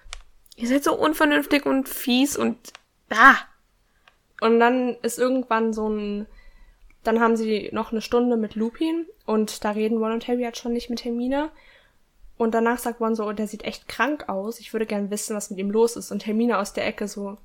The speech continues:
Speaker 2: ja, das ist doch wohl offensichtlich. Und er so, hey, was willst du denn jetzt? Und sie so, hm. Und er so, ja, dann sag's halt nicht. Und das ist halt auch schon wieder so ein Moment.
Speaker 1: Stimmt.
Speaker 2: Erstmal sind die voll dumm und zicken sich einfach nur unnötig an.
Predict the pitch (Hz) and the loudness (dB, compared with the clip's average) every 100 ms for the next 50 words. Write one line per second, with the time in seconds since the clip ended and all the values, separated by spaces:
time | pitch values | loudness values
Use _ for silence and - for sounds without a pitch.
0 | - 240 226 - - 247 226 226 - 240 | -4 -2 -2 -6 -6 -6 -4 -4 -2 -4
1 | - 240 247 - - 185 165 170 - _ | -2 -4 -4 -8 -10 -8 -6 -8 -16 _
2 | _ _ _ _ _ - 202 208 208 208 | _ _ _ _ _ -6 0 0 0 -4
3 | 202 _ _ _ _ - 262 240 - 226 | -6 _ _ _ _ -4 -2 -2 -4 -4
4 | - 320 311 311 302 294 - - 220 214 | 4 6 6 6 4 2 -2 -8 -6 -4
5 | 214 214 208 - _ _ _ _ _ _ | -4 -4 -4 -8 _ _ _ _ _ _
6 | - 349 330 - - 226 220 214 214 269 | 0 2 2 -6 -4 -2 -2 -2 0 2
7 | 254 - - 233 220 233 - 190 208 214 | 0 -2 0 4 6 4 4 -2 2 0
8 | 214 - _ _ - - - 220 220 233 | 0 -12 _ _ -20 -16 -4 0 0 0
9 | 247 202 226 - 202 196 190 196 190 190 | -2 0 -2 -2 -4 -2 -4 -2 -2 -4
10 | 190 190 233 - _ _ _ _ - - | -2 -2 -4 -8 _ _ _ _ -12 -4
11 | 226 214 220 - _ 202 226 - 247 226 | -2 0 -4 -10 _ 2 2 2 0 0
12 | 220 208 - 202 185 180 180 185 196 - | -2 -2 -4 -4 -2 -2 -2 -4 -6 -8
13 | - 233 233 214 214 196 185 180 185 185 | -4 -2 -2 -6 -6 -6 -8 -8 -6 -6
14 | 175 180 208 226 277 | -6 -10 -4 -4 -4